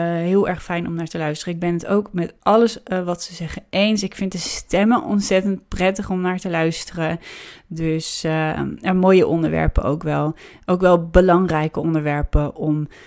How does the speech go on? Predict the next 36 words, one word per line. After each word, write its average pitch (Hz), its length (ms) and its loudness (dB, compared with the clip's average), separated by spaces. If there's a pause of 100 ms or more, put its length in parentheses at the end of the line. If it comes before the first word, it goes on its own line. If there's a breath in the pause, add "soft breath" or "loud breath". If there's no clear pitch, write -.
(120)
te - 100 -10
bespreken 208 640 2
en 170 140 0
voor 180 140 -6
iedereen 165 460 -2
om 165 320 -2
te 160 160 -2
weten 160 420 0
en 156 160 -4
te 147 120 -12
snappen. 143 500 -6
Dus, 151 380 -6
ehm, 165 400 0 (340 loud breath)
ja, 208 260 -2 (120)
laat 190 380 0
je 196 100 -2
een 185 180 -2
beetje 175 300 0
daardoor, 170 560 2
ehm, 160 320 -2 (680 loud breath)
eh, 165 220 -6
op - 140 0
de 185 60 4
hoogte 180 340 4
brengen 160 580 -2
van 160 340 -2
belangrijke 160 580 0
zaken. 262 640 2 (520 loud breath)
Dan 208 200 2
is 208 160 0
er 208 80 2
nog 202 260 0
de 175 500 0
Monica 170 420 0
Geuze 220 460 0
Fanclub 233 1120 2